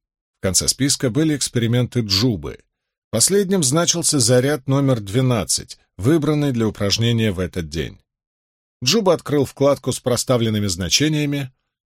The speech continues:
Шаг на резкость ствола, высота прицела, марка, вес, длина и скорость пули, прочие параметры, способные повлиять на точность выстрела. В программе была возможность задать нулевую точку,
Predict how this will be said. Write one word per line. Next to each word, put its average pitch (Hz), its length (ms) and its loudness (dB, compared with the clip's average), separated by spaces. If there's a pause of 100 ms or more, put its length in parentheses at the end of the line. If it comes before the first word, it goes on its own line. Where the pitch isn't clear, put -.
Шаг - 300 -2
на 131 100 4
резкость 104 360 0
ствола, 135 440 2
высота 110 380 -2
прицела, 131 720 0
марка, 131 400 0
вес, 113 320 0
длина 110 420 0
и 110 60 -2
скорость - 500 -4
пули, 139 400 -2 (420)
прочие 180 440 2
параметры, 165 560 0
способные 131 560 2
повлиять 123 520 0
на 120 120 -2
точность - 520 -2
выстрела. 101 600 -4 (640)
В - 20 -20
программе 175 640 2
была 160 340 2
возможность 147 960 0
задать 123 560 2
нулевую 135 500 2
точку, - 560 -4